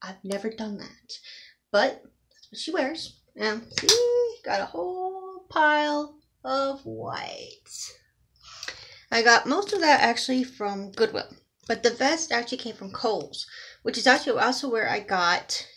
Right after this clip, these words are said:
the, uh, Civil War Wanda jacket, the one she wears in the beginning in Legos.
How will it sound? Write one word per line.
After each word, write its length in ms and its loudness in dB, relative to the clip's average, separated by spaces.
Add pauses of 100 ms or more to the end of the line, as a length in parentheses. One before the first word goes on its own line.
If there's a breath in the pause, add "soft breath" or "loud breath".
(140)
the, 240 -2
uh, 260 2
Civil 380 -2
War 220 0
Wanda 600 -2 (340 loud breath)
jacket, 380 2
the 60 -4
one 140 0
she 120 -8
wears 240 -2
in 60 -6
the 120 -6
beginning 560 0
in 100 -2
Legos. 560 0